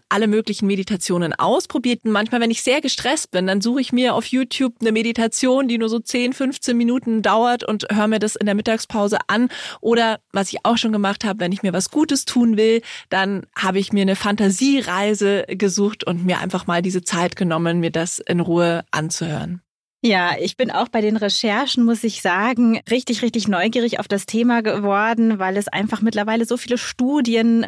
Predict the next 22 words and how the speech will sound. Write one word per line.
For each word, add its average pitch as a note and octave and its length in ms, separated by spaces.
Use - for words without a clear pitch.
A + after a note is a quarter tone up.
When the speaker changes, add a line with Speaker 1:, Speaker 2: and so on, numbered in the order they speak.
Speaker 2:
ja, G#3 180
und G3+ 140
Forschungsfelder F#3+ 920
gibt. - 380
Und A3+ 480
deshalb A#3 300
freue G3+ 340
ich C#4+ 140
mich, C#4+ 220
dass A3+ 180
wir G#3 180
heute A3 560
eine G3+ 240
Wissenschaftlerin F#3 800
bei F3+ 160
uns - 240
zu - 100
Gast E3 360
haben, G#3 240
die A3 60
sich A3 200
ganz C#4+ 340